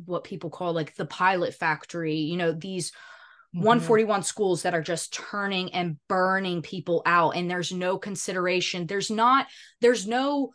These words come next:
Speaker 1: you know, it's not like a small flight school where you, somebody comes to you and applies through your school and you go through this whole vetting process to see if they're actually a good individual to teach at your school. No,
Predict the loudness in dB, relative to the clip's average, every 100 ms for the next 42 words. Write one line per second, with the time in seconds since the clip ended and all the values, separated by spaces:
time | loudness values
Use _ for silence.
0 | _ _ _ _ _ 0 2 2 0 2
1 | 2 2 0 -4 -4 0 2 4 2 2
2 | 0 0 -4 -4 -2 0 0 2 0 -4
3 | -8 _ _ -12 -8 -6 -2 2 2 2
4 | -2 -2 -4 -4 -4 2 2 2 0 -2
5 | 0 2 0 -4 -8 -8 -6 -4 -4 -4
6 | -4 -4 -2 -2 -2 -4 0 0 -2 0
7 | 2 2 -2 -8 -8 -6 -4 -2 0 2
8 | 0 0 -6 -4 -4 -2 -2 -2 -2 -2
9 | -4 -4 -6 -8 -8 -6 -6 -6 -6 -2
10 | 0 0 -2 -18 -2 2 4